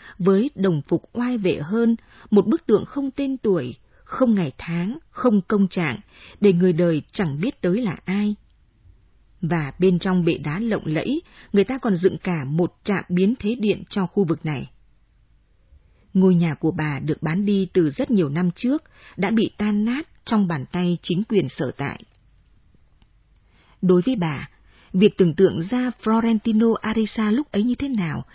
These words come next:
thật chẳng dễ dàng gì, và lại càng khó lòng nhận ra anh thanh niên lầm lì tiều tụy, đứng dưới mưa kia lại chính là cái ông yếu đuối đang đứng trước mặt bà. Không hề tôn trọng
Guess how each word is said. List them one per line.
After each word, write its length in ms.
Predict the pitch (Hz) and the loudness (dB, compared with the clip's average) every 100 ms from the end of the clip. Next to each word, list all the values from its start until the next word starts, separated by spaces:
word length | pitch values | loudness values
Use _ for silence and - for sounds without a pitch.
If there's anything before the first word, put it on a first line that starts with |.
| - - | -20 -8
thật 160 | - - - | -4 -4 -4
chẳng 340 | 220 185 175 175 | -2 2 2 2
dễ 140 | 262 - | -2 -2
dàng 200 | 202 151 | 0 0
gì, 280 | 160 143 135 _ _ - - | 0 -2 -4 _ _ -20 -6
và 140 | 196 214 | 2 2
lại 160 | 202 - | 2 0
càng 200 | 202 185 | 0 0
khó 140 | 214 | -2
lòng 320 | 302 269 180 | -2 0 0
nhận 140 | 165 - 175 | 0 -2 -4
ra 160 | 262 - | -8 -6
anh 120 | 262 | -8
thanh 180 | 269 262 | -6 -4
niên 160 | 269 247 | -2 0
lầm 280 | 190 165 | 2 2
lì 240 | 143 165 147 - | 0 0 0 2
tiều 200 | 190 156 | 2 2
tụy, 380 | - 170 151 - _ _ - | 0 0 0 -4 _ _ 0
đứng 280 | 185 190 262 | 4 4 2
dưới 220 | 208 202 | 2 2
mưa 220 | 247 247 226 | 4 0 0
kia 260 | 247 240 240 - - - - | 0 0 -2 -6 -20 -14 0
lại 280 | 196 202 - | 2 2 -2
chính 440 | - 202 254 320 214 | -4 0 0 0 -2
là 160 | 160 | -2
cái 220 | 139 175 - | -4 -6 0
ông 180 | 233 220 - | 2 2 0
yếu 240 | 220 233 302 | 0 0 0
đuối 340 | 220 208 311 427 | 0 2 0 -2
đang 220 | 202 190 | -2 0
đứng 180 | 170 196 | 2 2
trước 160 | 339 240 | 0 -2
mặt 140 | 165 143 | -2 -4
bà. 320 | 147 120 - _ - _ _ _ - _ - _ | -6 -6 -12 _ -20 _ _ _ -20 _ -20 _
Không 280 | - - 302 | -6 0 2
hề 260 | 254 214 196 | 4 4 4
tôn 240 | 285 285 | 2 0
trọng 200 | 240 | -2